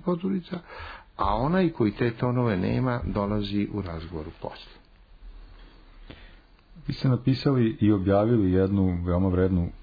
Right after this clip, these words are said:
Speaker 2: knjigu, e, naslov njen je Njegoševo pesništvo u izdanju Srpske književne zadruge. Ja ću citirati jedno mesto iz vaše knjige u kojem kažete sledeće:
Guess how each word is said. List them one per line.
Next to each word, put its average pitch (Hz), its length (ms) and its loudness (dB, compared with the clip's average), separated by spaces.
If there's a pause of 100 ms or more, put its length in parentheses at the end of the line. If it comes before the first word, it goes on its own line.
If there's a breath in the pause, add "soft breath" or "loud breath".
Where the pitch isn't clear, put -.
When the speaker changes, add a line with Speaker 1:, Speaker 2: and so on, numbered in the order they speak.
Speaker 2:
knjigu, 85 400 2 (560)
e, 87 40 -6 (840)
naslov 82 400 -4 (100)
njen 82 280 0
je 80 220 -2 (140)
Njegoševo 87 480 -2
pesništvo 90 680 -2
u 85 320 -6
izdanju 85 540 -2 (720 loud breath)
Srpske - 380 -6
književne 92 400 2
zadruge. 85 580 0 (1300 loud breath)
Ja 110 100 0
ću - 120 -6
citirati 120 500 0
jedno 107 260 4
mesto 98 380 0
iz 85 80 0
vaše 92 260 0
knjige 95 420 2 (1040)
u 98 40 -2 (160)
kojem 92 160 2
kažete 87 680 -2
sledeće: 85 540 -6